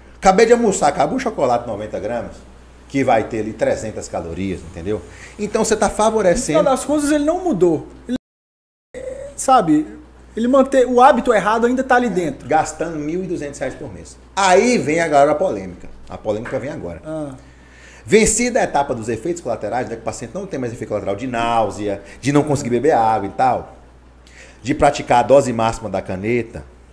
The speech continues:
Speaker 1: e tal. Vencida essa etapa, ele vai conseguir comer de novo.
Speaker 2: E aí?
Speaker 1: Ele consegue comer até o mesmo volume que ele comia antes. Só que agora ele tá gastando mil reais por mês.
Speaker 2: Nossa Senhora.
Speaker 1: Ou mais.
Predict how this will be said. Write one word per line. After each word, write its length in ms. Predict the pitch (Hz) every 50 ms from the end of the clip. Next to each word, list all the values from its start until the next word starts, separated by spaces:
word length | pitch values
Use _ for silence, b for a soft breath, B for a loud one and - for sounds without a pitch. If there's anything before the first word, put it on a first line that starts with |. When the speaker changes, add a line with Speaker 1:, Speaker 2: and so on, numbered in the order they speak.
| - -
Speaker 1:
e 60 | 82
tal. 400 | 82 - 123 120 117 104 82 - - - - - - - - - - - b b b b
Vencida 480 | 110 170 202 185 - - 220 233 208
essa 160 | 170 - -
etapa, 520 | - - - 143 147 156 147 - - - - - - - b b b b b b b
ele 120 | 190 190 151
vai 120 | 170 175
conseguir 260 | 180 180 143 160 175
comer 220 | - - 165 170 170
de 80 | 143
novo. 280 | 120 127 139 131 - - - - - - - - - - - - - - - - - - - -
Speaker 2:
E 80 | 247 220
aí? 300 | 180 156 147 139 135 131
Speaker 1:
Ele 140 | 170 202 196
consegue 420 | - 233 233 202 - 220 226 220 220
comer 200 | 214 196 185 190
até 220 | 190 185 196 220
o 60 | 233
mesmo 260 | 220 202 226 214 196 202
volume 160 | 196 196 190
que 60 | 196
ele 100 | 190 190
comia 240 | 190 190 196 214 190
antes. 300 | 160 175 170 - - - - - - - -
Só 160 | - 190 190
que 100 | 190 202
agora 300 | 196 180 147 165 175 190
ele 80 | 185
tá 80 | 185 190
gastando 380 | 185 196 175 - - 180 180 175
mil 180 | 170 175 190
reais 260 | - 175 - - 220
por 160 | 214 214 214 208
mês. 120 | 202 196
Speaker 2:
Nossa 420 | 185 170 - - - - - - 151
Senhora. 320 | - - - - 147 139 151
Speaker 1:
Ou 60 | 170
mais. 460 | 151 147 156 170 165 123 - - -